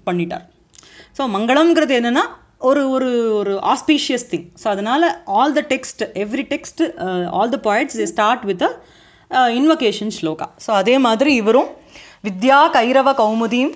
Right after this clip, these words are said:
ஸ்ருதிசிரஹ சீமந்த முக்தாமணி தாரான் பத்மபுவஹ திரிலோக ஜனனீம் வந்தே கிராம் தேவதாம்." நான் first ரெண்டு ஸ்லோ-, வரியை explain பண்ணிட்டு,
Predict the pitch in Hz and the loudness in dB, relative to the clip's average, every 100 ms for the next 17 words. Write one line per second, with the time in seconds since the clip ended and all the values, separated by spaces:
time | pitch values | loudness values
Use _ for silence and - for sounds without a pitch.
0 | - - 233 226 294 294 277 226 240 277 | -10 -8 -6 -2 0 2 2 2 2 0
1 | - - 233 247 262 269 269 311 214 180 | -2 -8 -4 -2 0 0 0 0 -2 -2
2 | 226 226 226 220 233 302 - _ _ - | 0 2 2 0 -2 -4 -10 _ _ -4
3 | 180 175 196 220 240 349 339 - _ - | 2 4 4 4 2 0 -6 -20 _ -4
4 | 175 175 233 202 214 214 214 247 330 - | -2 0 -2 0 0 2 4 2 0 -12
5 | - _ 202 214 240 269 285 208 190 190 | -20 _ -2 2 4 4 2 0 -2 -2
6 | 208 233 339 - 190 180 202 214 220 277 | -2 -4 -6 -10 -4 -2 -2 0 2 2
7 | - 160 165 190 196 247 214 160 165 156 | -2 -8 -2 0 0 -2 -2 -2 -2 -4
8 | 160 165 156 151 - 180 214 - 311 233 | -4 -4 -6 -8 -12 -6 -6 -2 -2 -2
9 | 220 214 220 190 190 240 240 233 175 - | -4 -8 -10 -6 -4 0 0 0 -4 -8
10 | - 240 202 190 180 269 - | -8 -6 -6 -6 -2 -4 -4